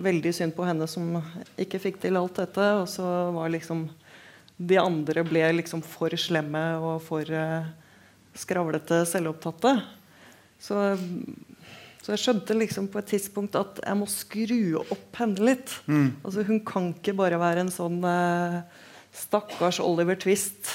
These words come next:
Speaker 1: <laughs> i en slem familie. Det er ikke noe morsomt. Og det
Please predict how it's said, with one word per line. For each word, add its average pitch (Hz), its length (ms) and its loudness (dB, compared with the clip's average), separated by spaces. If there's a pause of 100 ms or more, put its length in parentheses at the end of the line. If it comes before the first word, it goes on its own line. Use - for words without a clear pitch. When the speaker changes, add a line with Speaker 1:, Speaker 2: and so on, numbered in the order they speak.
Speaker 1:
<laughs> 254 960 6
i 202 80 2
en 208 80 6
slem 190 320 4
familie. 208 540 4 (320)
Det 208 180 2
er 165 360 0
ikke 175 180 -8
noe 208 580 0
morsomt. - 760 -2 (100)
Og - 120 -10
det 208 200 -2